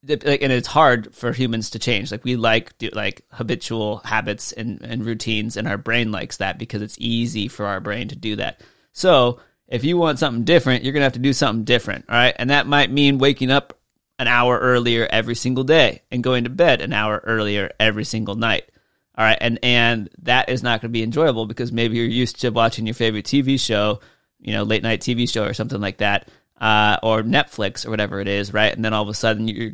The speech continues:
you're cutting away from that Netflix time so that you can go to bed earlier, wake up earlier, and you have an extra hour to your day. And that is, is, is, would be difficult to do but, right, if you have a strong enough why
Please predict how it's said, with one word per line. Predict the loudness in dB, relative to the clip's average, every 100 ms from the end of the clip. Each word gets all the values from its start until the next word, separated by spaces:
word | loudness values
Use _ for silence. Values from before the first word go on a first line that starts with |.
| -12
you're | -10
cutting | 0 2 2
away | 0 0
from | -2 -6
that | -4 0
Netflix | -2 -2 -6 -4
time | -4 -2 -2 -6 _ _
so | -6 -2
that | 0
you | -2
can | -2
go | -2
to |
bed | 2 2
earlier, | 2 0 0 -2
wake | -2 -2 -2
up | -2
earlier, | -2 -2 -2
and | -2
you | -2
have |
an | -2
extra | -4 -6 -2
hour | -2 -2
to | -6 -10
your | -10
day. | 2 4 4 2 -4 -20 _ _
And | -2 0 0
that | 4 4 4
is, | 2 -2 -6
is, | -4 -2 0 -2 -8
is, | -4 -2 -2 -6 -12 -10
would | -6 -4
be | -4
difficult | -4 -4 -4 -10 -10
to | -10
do | -2 2 2 0 -4 _ _ _ _
but, | 4 6 4 0 -14 _ _ _
right, | 2 2 4
if | 0 2
you | 2
have | 0
a | -4
strong | 0 2 2
enough | 0 -4
why | -2 2 4 4 2 -2